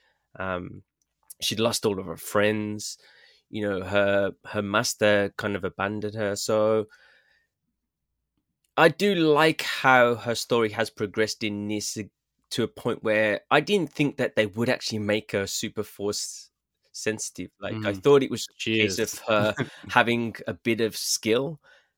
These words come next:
Speaker 1: like she did in Rebels. But then with this last episode, it's like, you know, there's that whole flip and she's like, "Whoa!" Now she's, like, s-, smashing blasters with the lightsaber and she's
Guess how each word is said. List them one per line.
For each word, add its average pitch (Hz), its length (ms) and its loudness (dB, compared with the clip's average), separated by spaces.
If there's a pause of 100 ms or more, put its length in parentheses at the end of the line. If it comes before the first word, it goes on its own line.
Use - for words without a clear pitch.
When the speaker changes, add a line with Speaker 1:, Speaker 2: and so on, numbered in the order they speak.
(280)
Speaker 1:
like 110 200 0
she - 140 -6
did 104 160 -4
in 104 140 -4
Rebels. 101 640 -4 (380)
But 135 120 6
then 147 240 6
with 139 160 2
this 135 200 -2
last 120 280 0
episode, 123 440 0
it's - 140 -8
like, 107 260 -2 (540)
you 104 120 -8
know, 107 220 -2
there's 107 200 -6
that - 140 -6
whole 117 260 0
flip - 460 2
and 104 200 -2
she's 107 240 -6
like, 107 120 2
"Whoa!" 131 580 8
Now 135 280 0
she's, 123 200 -4
like, 110 220 -4
s-, 113 100 -8
smashing 113 640 -4
blasters 110 680 -4
with 107 140 -8
the 107 100 -2
lightsaber 107 580 -2
and 101 120 -10
she's 95 300 -14